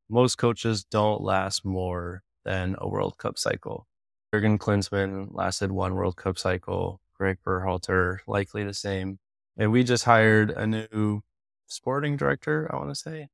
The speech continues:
for U S Soccer. I don't know exactly the position, but with this constant change of coaching and whoever's running U S Soccer, how do we form an identity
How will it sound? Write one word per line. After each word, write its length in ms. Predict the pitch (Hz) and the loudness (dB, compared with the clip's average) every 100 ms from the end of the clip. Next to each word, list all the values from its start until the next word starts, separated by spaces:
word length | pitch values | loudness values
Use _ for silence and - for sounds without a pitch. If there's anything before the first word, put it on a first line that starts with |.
| _ _ _ | _ _ _
for 100 | 123 | 0
U 200 | 123 123 | 2 4
S 80 | 120 | 6
Soccer. 560 | 120 117 - 123 120 - _ _ _ | 4 4 4 4 2 -4 _ _ _
I 100 | 107 | 0
don't 220 | 110 110 - _ | 2 0 -4 _
know 160 | 104 101 | -8 -8
exactly 440 | 98 98 95 107 | -6 -6 -6 -8
the 120 | 101 | -8
position, 520 | 98 98 98 - 98 98 | -10 -10 -8 -6 -6 -6
but 240 | 98 95 - _ _ _ _ | -6 -6 -8 _ _ _ _
with 200 | 117 120 | 2 4
this 240 | 143 147 - | 8 6 6
constant 600 | 120 120 123 - 113 104 | 4 4 4 2 0 0
change 560 | - 107 107 107 98 | -2 -2 0 0 2
of 580 | 101 104 101 101 95 - | 2 4 4 4 2 0
coaching 840 | - 117 104 113 110 107 104 101 104 _ _ | 4 4 4 -2 -4 -6 -8 -10 -12 _ _
and 540 | 95 95 95 95 95 95 | -8 -4 -4 -4 -6 -8
whoever's 600 | - 101 101 98 98 98 | -6 0 2 4 2 2
running 640 | 104 117 113 110 110 110 | 2 2 2 0 0 2
U 160 | 104 98 | 2 2
S 100 | 98 | 2
Soccer, 640 | 113 110 - 107 101 104 _ _ _ _ _ | 4 4 2 -6 -6 -8 _ _ _ _ _
how 280 | 113 113 120 | 6 6 8
do 140 | 120 | 4
we 640 | 113 110 107 104 104 101 101 | 4 4 2 2 -2 -4 -10
form 340 | - 110 107 | 0 4 4
an 80 | 101 | 4
identity 640 | 95 92 92 95 95 87 | 0 -4 -6 -10 -10 -12